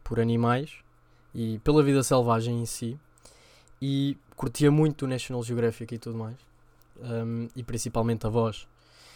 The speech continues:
ahm, daquele, daquele homem mesmo, tipo a, a locutor de rádio. Ou como eu às vezes falo aqui, nos episódios meio assim. Ahm, inclusive, nos sábados de manhã, se não me engano eram nos sábados de manhã.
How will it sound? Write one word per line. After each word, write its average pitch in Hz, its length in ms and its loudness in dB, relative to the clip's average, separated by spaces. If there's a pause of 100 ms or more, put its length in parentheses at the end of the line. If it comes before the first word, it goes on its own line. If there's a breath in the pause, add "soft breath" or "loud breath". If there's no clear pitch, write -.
(280 soft breath)
ahm, 110 500 -4 (400)
daquele, 117 520 -6 (100)
daquele 113 280 -8
homem 113 120 -4
mesmo, 120 440 -4
tipo 113 280 -4
a, 107 300 2 (380)
a 110 80 -6
locutor 123 580 -2 (200)
de 113 100 -12
rádio. 113 460 0 (600 soft breath)
Ou 110 80 -16
como 123 180 -4
eu 123 80 0
às 123 120 -2
vezes 120 160 -4
falo 117 240 2
aqui, 117 320 0 (160)
nos 117 100 -6
episódios 113 540 4
meio 110 220 2
assim. 110 360 -4 (1400 loud breath)
Ahm, 135 420 2
inclusive, 165 640 2
nos - 220 0
sábados 147 340 6
de 143 60 0
manhã, 131 240 2
se - 100 -2
não 185 80 6
me 202 60 6
engano 196 200 4
eram 190 160 4
nos 180 200 -2
sábados 156 360 0
de 147 60 -4
manhã. 123 320 -2